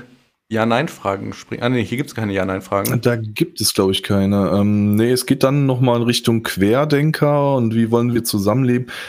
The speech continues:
Speaker 2: Finde ich eigentlich eine, äh, wenigstens den Einstieg machen, weil der
Speaker 1: Mhm.
Speaker 2: ist
Speaker 1: Gerne.
Speaker 2: ziemlich lustig.
Speaker 1: Okay.
Speaker 2: Ähm, <laughs> äh, weil, weil, äh,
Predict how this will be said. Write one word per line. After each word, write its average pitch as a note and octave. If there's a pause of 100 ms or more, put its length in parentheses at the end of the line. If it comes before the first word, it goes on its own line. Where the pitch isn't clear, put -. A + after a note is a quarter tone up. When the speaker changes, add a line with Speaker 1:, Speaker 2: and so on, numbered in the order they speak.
Speaker 2:
Finde -
ich -
eigentlich B2
eine, B2 (760)
äh, G#2+
wenigstens A#2
den B2+
Einstieg G3+
machen, G#3+
weil B2
der C3
Speaker 1:
Mhm. A2
Speaker 2:
ist - (600)
Speaker 1:
Gerne. A#2
Speaker 2:
ziemlich D#3
lustig. B2+ (100)
Speaker 1:
Okay. G2+ (200)
Speaker 2:
Ähm, A2
<laughs> -
äh, -
weil, A2
weil, A#2+
äh, -